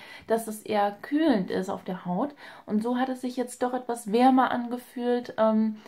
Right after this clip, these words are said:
also für Leute, die das Gefühl nicht mögen, dass du eine Tuchmaske auf dem Gesicht hast und es dann so kühl wird,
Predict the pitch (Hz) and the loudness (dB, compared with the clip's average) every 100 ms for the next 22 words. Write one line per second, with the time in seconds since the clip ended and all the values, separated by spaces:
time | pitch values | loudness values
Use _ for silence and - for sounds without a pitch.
0 | - 202 220 240 240 269 214 214 226 220 | -2 0 0 2 2 2 -2 -2 -2 -2
1 | 220 214 294 320 320 285 262 269 226 254 | -6 -6 -2 -2 -2 0 2 2 2 -2
2 | - - - 220 214 233 220 220 - 202 | -6 -14 -8 -6 -6 -6 -2 0 0 -2
3 | 202 302 330 294 277 226 233 - 226 220 | -4 -4 -2 -2 -2 -2 -4 -4 -6 -4
4 | 285 - - 277 - - - - - 233 | -6 -6 -6 -6 -8 -20 -20 -18 -6 -2
5 | 240 226 226 214 220 214 - 294 330 202 | 0 0 0 2 0 -2 0 4 4 2
6 | 180 202 294 | 0 0 0